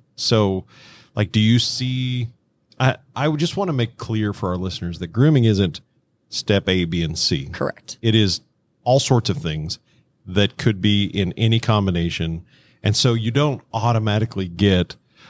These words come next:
Speaker 1: "Well, I saw A, B, and C, so obviously this is grooming and that's sex abuse."
Speaker 2: No, it's,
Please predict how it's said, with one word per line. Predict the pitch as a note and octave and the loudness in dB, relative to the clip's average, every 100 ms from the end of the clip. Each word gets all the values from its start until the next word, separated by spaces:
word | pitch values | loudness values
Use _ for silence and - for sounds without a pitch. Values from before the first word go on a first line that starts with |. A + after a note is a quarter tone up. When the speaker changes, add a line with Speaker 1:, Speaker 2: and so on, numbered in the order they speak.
| _ | _
Speaker 1:
"Well, | - F2+ F2 | 0 2 2
I | F#2+ F#2+ | 2 2
saw | - C3+ C#3+ D3 | 2 2 2 2
A, | A#2+ B2 | 0 0
B, | A#2 A#2 | 0 0
and | G#2+ | -2
C, | - A#2+ G2 | -2 -2 -2
so | F#2 F2 - | -2 -4 -4
obviously | G2+ F#2+ F#2 - F2+ | -6 -4 -6 -6 -6
this | F2 F2 | -6 -6
is | E2+ | -8
grooming | E2 F#2+ E2+ E2+ | -2 0 2 0
and | D#2 | -2
that's | D2+ - | -4 -2
sex | - D2+ - | -2 -2 -8
abuse." | - - - - | -10 -10 -12 -10
Speaker 2:
No, | D3+ D3+ D3 C3+ | -6 -2 -2 -2
it's, | C#3 - | -4 -6